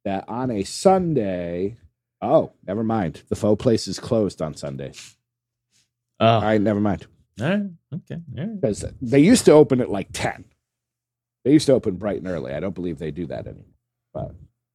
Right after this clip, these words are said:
Speaker 1: but yeah, so, you know, how was your Easter? How was the family?
Speaker 2: Fine. They suck.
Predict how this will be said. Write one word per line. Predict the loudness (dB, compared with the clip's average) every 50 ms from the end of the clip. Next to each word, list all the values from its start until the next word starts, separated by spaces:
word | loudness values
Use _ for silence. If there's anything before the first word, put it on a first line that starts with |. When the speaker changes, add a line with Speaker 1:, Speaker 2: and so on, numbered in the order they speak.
| _ _ _ _ _ _ _ _ _ _ _ _ _ _ _ _ _ -20 _ -20 -20 -20 _ _ _ _ _ -18
Speaker 1:
but | -2 4 8 8 10
yeah, | 10 10 10 8 6
so, | 2 -2 -4 0 6 8 8 10 10 8 6
you | 4 4 6 6
know, | 8 6 6 4 2 -2 -6 _ _ _ _ _ _ _ 4
how | 6 8 8
was | 8 6
your | 4 0 2
Easter? | 2 2 2 2 4 4 4 4 4 -2 -2 2
How | 4 4
was | 4 4 4
the | 2 0
family? | 2 4 4 6 6 6 4 4 4 4 4 4 4 2 0 -4 -10 _ _ _ _ _ _ _ _ _ _ _ _ _ _ _ _ _ _ _ _ _ _ _ _ _ _ _ _ _ _ _ _ _ _ _
Speaker 2:
Fine. | -20 -14 -10 -8 -6 -4 -4 -2 -2 -2 -2 -4 -6 -8 _ _ _ _ _ _ _ _ _ _ _ _ _ _ _ _ _ _ _ _ _ _ _ _ _ _ -6
They | -4 -4
suck. | -2 2 4 4 4 4 2 -2